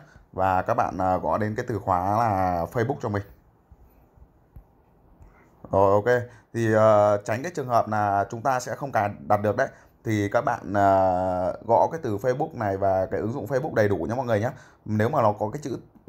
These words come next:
cập nhật ở cái chữ mở này thì các bạn cập nhật lên cái, à, phần mềm Facebook mới nhất cho mình nhé. Ok, thì ở đây mình đã cập nhật rồi. Đó, chúng ta sẽ vào Facebook. Rồi, ok,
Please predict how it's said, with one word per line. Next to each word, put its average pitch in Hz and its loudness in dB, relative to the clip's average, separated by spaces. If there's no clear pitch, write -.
cập 113 0
nhật 107 0
ở 92 -2
cái 95 -6
chữ 104 -6
mở 87 2
này 98 2
thì 104 -8
các 110 -2
bạn 123 0
cập 110 -2
nhật 107 0
lên 110 -4
cái, 120 0
à, 117 0
phần 101 0
mềm 92 -2
Facebook 120 -2
mới 110 0
nhất 151 -4
cho 117 -2
mình 98 -4
nhé. 95 -4
Ok, 113 -4
thì 98 -2
ở 101 4
đây 110 2
mình 110 -4
đã 76 -2
cập 107 0
nhật 107 -2
rồi. 104 2
Đó, 104 6
chúng 113 -6
ta 117 -2
sẽ 107 -8
vào 113 2
Facebook. 123 -2
Rồi, 101 2
ok, 120 4